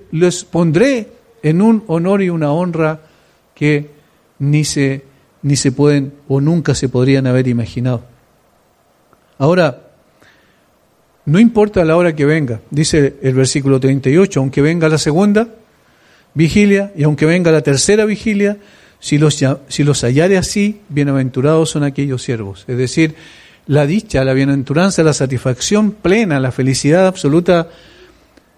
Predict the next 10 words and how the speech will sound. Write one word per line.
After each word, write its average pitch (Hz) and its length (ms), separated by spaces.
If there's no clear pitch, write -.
se - 160
encuentra 151 460
en 147 80
el 139 120
hecho 139 460
de 135 160
estar 147 300
sirviendo 156 640
al 156 100
Señor 165 420